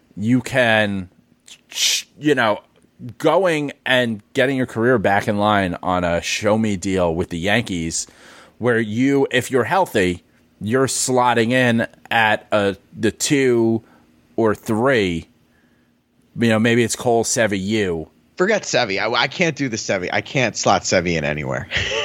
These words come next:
Speaker 1: Yeah, all right. I'm fine with that. I really only did that for you. I did that out of
Speaker 2: <laughs> I know, I
Speaker 1: respect
Speaker 2: know.
Speaker 1: for you.
Speaker 2: I, but I'm growing up. I'm, I'm maturing. I'm
Speaker 1: Okay.
Speaker 2: not, I'm not slotting Sevy in next year.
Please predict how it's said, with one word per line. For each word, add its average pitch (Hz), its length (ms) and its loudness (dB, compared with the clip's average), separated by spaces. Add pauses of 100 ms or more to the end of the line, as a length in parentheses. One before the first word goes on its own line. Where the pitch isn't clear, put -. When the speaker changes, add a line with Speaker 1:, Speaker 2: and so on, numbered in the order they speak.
(200)
Speaker 1:
Yeah, 202 220 -2 (160)
all 127 160 2
right. 120 140 2
I'm 117 80 0
fine 135 240 0
with 117 100 0
that. 92 160 0
I 110 140 2
really 135 320 2
only 131 200 2
did 117 180 0
that 123 200 0
for 110 240 0
you. 101 300 0
I 82 100 2
did 101 160 0
that 208 160 0
out 220 140 2
of - 0 -
Speaker 2:
<laughs> 202 80 0
I - 20 4
know, 160 80 2
I 143 140 2
Speaker 1:
respect 147 80 -6
Speaker 2:
know. 139 80 -2
Speaker 1:
for - 80 2
you. 104 140 2
Speaker 2:
I, - 40 -2
but 156 160 -2
I'm 151 140 -4
growing 143 320 -4
up. 101 180 -8
I'm, 95 160 -10
I'm 95 140 -10
maturing. 85 440 -10
I'm 110 100 2
Speaker 1:
Okay. 127 120 -2
Speaker 2:
not, 107 80 0
I'm 101 60 -2
not 90 140 -2
slotting 98 340 2
Sevy 90 420 -2
in 73 80 -8
next - 300 -12
year. - 100 -12